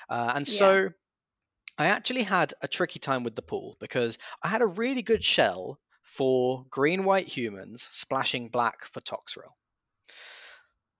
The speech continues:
Speaker 2: Okay.
Speaker 1: And I built that deck, and I thought, "This is pretty solid." Like, I've got a lot of good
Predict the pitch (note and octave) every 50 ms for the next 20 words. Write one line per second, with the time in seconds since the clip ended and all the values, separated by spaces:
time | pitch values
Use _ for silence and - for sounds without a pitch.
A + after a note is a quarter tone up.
0 | _ _ _ _ - D#4+ E4 - C#4+ D4+ E4 - _ _ - - - C#3 C3+ F#3
1 | F#3+ C3 C3+ B2+ - - - - _ - C#3+ D3 C#3+ C3 - G3+ A3 A3+ - -
2 | C#3 - - B2+ - F3+ A2+ - - - - - - B2 B2 B2+ A#2+ - - C#3+
3 | B2+ A#2+ A#2+ A2+ - E2 - _ _ _ - C3 D#3 - - G#3 F#3+ - - D3
4 | C#3 C3+ _ _ _ _ _ _ _ - - - E3 D#3+ D#3 D3+ C#3+ C3 B2+ B2
5 | - - - C3+ A#2+ B2 C#3+ D#3 D3+ C#3 A#2+ A2 A2 G#2+ - - A#2 A2+ - B2+
6 | A#2+ - - C3 B2 B2+ C3+ C#3 B2+ C3 B2+ B2+ - C3 B2+ B2 A#2+